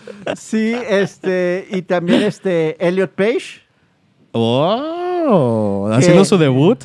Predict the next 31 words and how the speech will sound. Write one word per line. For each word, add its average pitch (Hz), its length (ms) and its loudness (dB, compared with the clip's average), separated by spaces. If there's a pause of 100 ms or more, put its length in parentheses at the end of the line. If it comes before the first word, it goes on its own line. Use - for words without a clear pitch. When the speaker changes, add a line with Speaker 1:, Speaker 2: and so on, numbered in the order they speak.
Speaker 1:
haciendo 180 440 0
su 202 140 -4
debut, 185 520 0
este, 156 680 -2
ya 156 260 -4
todo 165 300 -2
remasterizado 156 1080 -6
y 185 180 -4
con 170 260 -2
un, 185 240 -4
este, 156 460 -6
smoking 190 680 -10
que 170 240 -8
lo 143 520 -4
más 151 180 -8
llamativo 175 420 -6
era 175 200 -2
un 175 340 -4
pequeño 160 840 -6 (760)
clavel 135 380 -6
verde, 156 280 -4
o 156 120 0
era 165 100 -2
una 220 220 -4
flor 180 400 -2
verde 175 240 -2
que 170 100 -6
tenía 151 280 -4
en 156 60 -6
su 147 300 -6
solapa, 143 680 -6